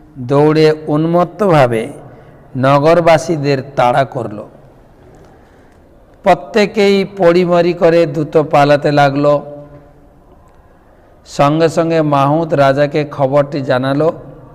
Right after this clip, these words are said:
রাজা রাজপুত্রকে নিয়ে সেই হাতিটি দেখতে গেলেন। রাজা খড়গবাহু হাতি, পাগলা হাতিটিকে বশ করার কৌশল জানতেন।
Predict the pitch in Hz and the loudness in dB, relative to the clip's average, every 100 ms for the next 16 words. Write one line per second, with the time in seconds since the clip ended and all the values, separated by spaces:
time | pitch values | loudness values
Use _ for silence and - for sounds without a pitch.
0 | - - - - _ _ _ _ _ _ | -20 -20 -20 -20 _ _ _ _ _ _
1 | 131 139 151 156 175 170 165 156 - - | -2 4 4 4 4 6 4 2 -2 -10
2 | 190 - 190 165 170 165 165 156 160 143 | -12 -6 -4 0 0 -2 -4 -2 0 0
3 | 120 127 143 156 151 160 147 156 180 135 | 0 -2 -2 -6 -4 -6 -6 -10 -8 -6
4 | 135 - 147 135 123 110 131 - - - | -6 -4 -4 -2 -4 -6 -8 -14 -20 -20
5 | - - - - _ _ _ - - - | -20 -20 -20 -20 _ _ _ -20 -20 -20
6 | _ _ _ _ _ _ - 151 160 180 | _ _ _ _ _ _ -2 2 4 4
7 | 175 180 160 165 180 190 190 180 147 151 | 2 2 2 2 2 4 4 4 2 -4
8 | - - - 143 156 170 160 151 151 151 | -6 -18 -2 2 2 2 2 2 -2 -6
9 | 160 165 143 147 143 - 175 151 147 143 | -2 -2 2 2 0 -2 0 2 2 0
10 | 147 175 147 147 135 123 120 113 104 | -4 -2 -2 -2 0 -2 -4 -8 -14